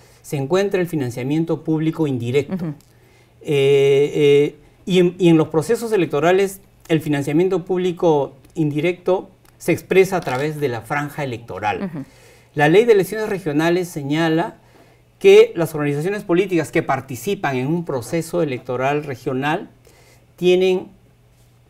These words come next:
Speaker 1: derecho a la franja electoral que en el, que en el caso de las elecciones regionales se van a llevar a cabo en las veinticinco circunscripciones regionales donde va a realizarse el proceso electoral.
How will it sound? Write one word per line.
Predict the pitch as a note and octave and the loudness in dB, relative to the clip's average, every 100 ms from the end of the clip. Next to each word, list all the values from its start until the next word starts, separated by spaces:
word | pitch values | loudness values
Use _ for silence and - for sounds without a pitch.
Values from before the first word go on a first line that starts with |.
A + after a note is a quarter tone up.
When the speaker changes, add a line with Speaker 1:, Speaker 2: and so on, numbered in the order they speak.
| _ - | _ -10
Speaker 1:
derecho | C#3+ C3+ E3 E3+ G3 A#3+ - _ _ _ _ _ _ _ _ | -4 0 0 0 -2 -4 -4 _ _ _ _ _ _ _ _
a | F3 F#3+ - - | 4 4 2 0
la | D#3 | 0
franja | - F3 F3+ F3 | 2 2 2 0
electoral | D#3 B2 B2+ C#3 D#3 E3 - _ - _ _ | -4 -2 0 2 2 -2 -10 _ -20 _ _
que | D3+ | -2
en | C#3+ | 0
el, | D3 C#3+ E3 | 0 -2 -6
que | - D#3 | -6 -2
en | D3 | -2
el | C#3+ | 2
caso | F#3+ G3+ G3+ G#3 F#3+ | 4 4 4 4 4
de | D#3 | 4
las | C#3 C3 | 2 -2
elecciones | C3 B2+ F3 | -2 2 2
regionales | F3 D#3+ D#3+ F3+ F3+ E3+ | 2 2 4 6 4 2
se | D#3 | 0
van | D3+ D#3+ | 2 2
a | |
llevar | D#3 D#3 | 4 2
a | D#3+ | 0
cabo | E3+ E3+ - - | 2 2 2 2
en | D#3+ | 0
las | D#3 | 0
veinticinco | C#3 C#3+ C#3+ C3+ F#3 F3+ F3+ | 0 -2 -4 -2 -2 0 -2
circunscripciones | F3 - C3+ C3 - E3 D#3+ | -4 -8 -12 -10 -2 -2 0
regionales | D3+ C#3+ D3+ D#3 | -4 -4 -2 -2
donde | C#3 B2 | -4 -4
va | A#2+ C#3 D3+ | 0 0 0
a | D3+ | -2
realizarse | C3 A#2+ C#3+ C3+ | -4 -6 -4 -6
el | C#3 | -6
proceso | - G#2 C3 C#3 | -10 -10 -8 -4
electoral. | B2 - A2 G2 - | -4 -4 -4 -6 -6